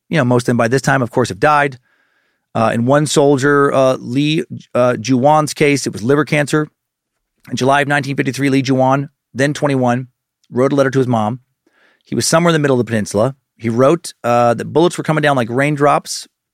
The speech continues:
said he was scared. Next letter to arrive came days later from the South Korean military. Described a firefight in Paju near the modern-day border with the North and South. Said Lee had been killed there in battle, body not recovered. But he wasn't dead.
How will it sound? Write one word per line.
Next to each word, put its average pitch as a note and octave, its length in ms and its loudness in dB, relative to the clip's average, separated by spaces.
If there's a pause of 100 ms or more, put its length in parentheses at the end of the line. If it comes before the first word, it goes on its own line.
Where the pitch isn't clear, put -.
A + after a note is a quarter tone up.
said - 140 -4
he A#2+ 40 -2
was G#2+ 120 -6
scared. D3+ 520 0 (680)
Next C#3+ 300 0
letter D#3+ 160 4
to D3+ 160 0
arrive D3+ 380 2
came C3+ 220 -2
days C#3 300 2
later C3+ 220 2
from C#3 100 -4
the B2 60 -4
South C3+ 260 0
Korean B2+ 240 0
military. C3 480 2
Described B2+ 400 -2
a - 20 -8
firefight D3 680 0
in A2+ 80 -10
Paju D3+ 420 2
near C3 100 -2
the A2 80 -2
modern-day B2 320 2
border B2+ 280 2
with A2 140 -4
the F#2+ 260 -8
North A#2 200 -2
and G2+ 80 -10
South. A#2 360 -4 (380)
Said C#3+ 260 -2
Lee C#3+ 100 2
had C#3 80 2
been A#2+ 140 -4
killed F#3+ 260 2
there F3+ 140 2
in E3 80 0
battle, C#3 360 0 (220)
body C#3 220 0
not C3 160 -2
recovered. A2 360 -6 (640)
But A#2+ 100 0
he B2 40 2
wasn't B2+ 260 2
dead. - 200 -10